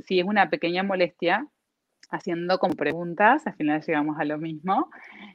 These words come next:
eh, haciendo preguntas muchas veces tomamos conciencia de lo que querés decir y al manifestarlo, al verbalizarlo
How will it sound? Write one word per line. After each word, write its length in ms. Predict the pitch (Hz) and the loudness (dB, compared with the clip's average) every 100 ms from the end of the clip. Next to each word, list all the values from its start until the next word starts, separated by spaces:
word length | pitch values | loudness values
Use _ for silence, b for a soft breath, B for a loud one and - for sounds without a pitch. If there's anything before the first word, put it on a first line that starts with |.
| _ | _
eh, 480 | 196 185 180 175 175 | 4 6 8 8 6
haciendo 360 | 185 208 214 262 | 4 0 0 4
preguntas 520 | 262 196 196 202 247 | 4 2 0 -2 -2
muchas 300 | 208 202 220 | -4 -2 -2
veces 320 | 196 185 220 | -2 -2 -4
tomamos 340 | - 180 180 208 | -4 -4 -4 0
conciencia 880 | 269 254 - 170 143 147 160 180 262 | 0 0 0 0 0 0 4 4 2
de 160 | 165 160 | -2 0
lo 100 | 156 | 0
que 120 | 156 | -2
querés 200 | - 156 | 0 2
decir 360 | 202 226 220 165 | 2 2 -2 2
y 100 | 170 | 2
al 120 | 170 | 2
manifestarlo, 1000 | 165 160 - - - 233 269 196 147 143 | 0 -2 -6 0 6 8 6 2 -4 -2
al 160 | 160 160 | -4 -2
verbalizarlo 920 | 160 156 151 - 196 190 185 151 | -6 -6 -8 -2 4 4 4 -6